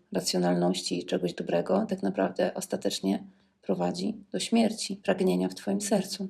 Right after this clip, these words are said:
A tak naprawdę to poczucie wyższości to był trochę taki produkt uboczny tego, że ja musiałam sobie w pewien sposób wyjaśnić,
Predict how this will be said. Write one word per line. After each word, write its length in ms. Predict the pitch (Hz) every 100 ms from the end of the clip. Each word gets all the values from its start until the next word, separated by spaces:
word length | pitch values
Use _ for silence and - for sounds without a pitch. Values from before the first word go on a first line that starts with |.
| -
A 80 | 190
tak 160 | 208
naprawdę 640 | 202 196 269 220 190 175 190
to 100 | 190
poczucie 360 | 196 190 214 202
wyższości 640 | 202 - - 214 214 190
to 140 | -
był 140 | - 196
trochę 240 | 196 208
taki 460 | 202 - 196 196 - - _ _ _ _
produkt 360 | - 254 262 -
uboczny 520 | 196 214 226 - 185
tego, 300 | 202 190 190
że 160 | 190
ja 120 | 190 196
musiałam 400 | 196 - 247 247
sobie 220 | 208 208
w 60 |
pewien 240 | - 214 208
sposób 380 | - 208 196 185
wyjaśnić, 800 | 196 202 190 - 175 170 -